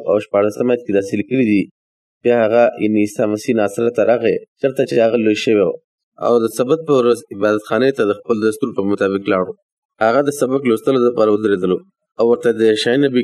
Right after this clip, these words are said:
کتاب ورکړی شو. هغه کتاب پرانیست او هغه پاڼې راواړولې چې پکې لیکلي وو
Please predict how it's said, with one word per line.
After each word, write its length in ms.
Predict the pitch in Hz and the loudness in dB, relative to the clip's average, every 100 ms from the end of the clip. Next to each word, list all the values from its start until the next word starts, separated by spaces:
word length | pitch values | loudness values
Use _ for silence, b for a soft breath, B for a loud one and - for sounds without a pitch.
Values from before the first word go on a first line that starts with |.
| - | -2
کتاب 220 | - 107 | 0 2
ورکړی 300 | 104 98 98 | 0 0 -2
شو. 160 | - 85 - _ _ _ _ _ _ _ _ - | 0 -4 -6 _ _ _ _ _ _ _ _ -4
هغه 200 | 110 117 139 | -2 0 -2
کتاب 320 | 139 151 156 | -2 0 0
پرانیست 480 | 147 151 156 147 123 | 0 0 0 0 2
او 40 | |
هغه 220 | 110 104 107 | 2 2 0
پاڼې 260 | 123 131 113 | 0 2 2
راواړولې 540 | 107 113 127 120 107 92 - _ | 2 2 2 2 0 0 -4 _
چې 100 | - | -8
پکې 240 | - - 95 | -8 -4 -2
لیکلي 300 | 92 120 117 | 0 2 2
وو 100 | 104 | 2